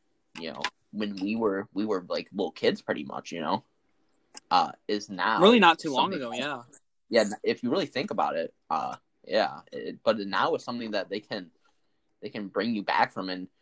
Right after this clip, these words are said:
Speaker 1: you know, I ob-, obviously hope that this doesn't affect his play too much, because you're seeing some really bright spots out of Joe Burrow this year.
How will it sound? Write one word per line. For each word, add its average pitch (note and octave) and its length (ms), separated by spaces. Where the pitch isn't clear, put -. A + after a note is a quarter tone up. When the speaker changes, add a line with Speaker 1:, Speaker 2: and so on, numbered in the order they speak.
Speaker 1:
you C#3 100
know, A2 320
I C3 160
ob-, C3 160
obviously A2+ 400
hope A#2+ 320
that E2 180
this G#2+ 200
doesn't A2+ 200
affect - 360
his G#2 100
play A#2+ 220
too B2 120
much, E2+ 220
because F#2+ 400
you're B2 220
seeing F#3 160
some B2 160
really A#2+ 140
bright - 320
spots - 320
out - 120
of D#2+ 60
Joe E2 140
Burrow D2+ 240
this D#2 200
year. D#2 220